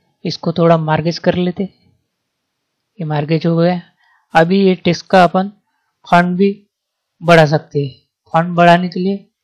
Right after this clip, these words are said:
यहाँ से क्लिक करके इतने सारे आपके सामने ऑप्शन खुल जाएंगे। इसमें से आप कौन सा भी चूज कर लो, बहुत सारे फॉन्ट दिए हुए हैं।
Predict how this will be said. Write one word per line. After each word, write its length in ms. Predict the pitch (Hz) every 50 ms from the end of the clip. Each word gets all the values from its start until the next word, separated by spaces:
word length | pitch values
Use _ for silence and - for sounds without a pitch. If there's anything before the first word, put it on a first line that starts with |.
| _ _ _ _ _ _ -
यहाँ 220 | 160 160 165 175 165
से 220 | - - 190 196
क्लिक 680 | 190 _ _ _ _ _ _ _ - - 170 165 -
करके 340 | - 175 - - - 190 196
इतने 460 | 190 - 214 214 180 165 _ - 185
सारे 320 | 170 - 175 170 190 196 202 _ _ _ _ _ _ _ -
आपके 240 | 160 156 160 - 175
सामने 340 | 165 - 165 170 180 190 190
ऑप्शन 360 | - 160 160 160 - - 185 180
खुल 220 | 180 - 180 175
जाएंगे। 420 | 160 165 160 156 147 147 143 143 - _ _ _ _ _ - -
इसमें 260 | 160 - - 185 185
से 160 | 180 - 190
आप 280 | 185 180 185 185 _ _ _ _ _ _ _ _
कौन 140 | - 175 180 165
सा 160 | - 185 180
भी 180 | 175 196 208 208 208 _ _ _ _ _ -
चूज 140 | 180 185 175 175 -
कर 100 | - 170
लो, 180 | 156 156 151 151 147 _ _ _ _ _ _ -
बहुत 140 | 165 180 175
सारे 280 | - - 180 175 180 175
फॉन्ट 380 | - 165 175 180 190 202 208 _ _ _ _
दिए 160 | 160 156 180
हुए 260 | 175 175 175 170 165 156
हैं। 180 | 143 131 _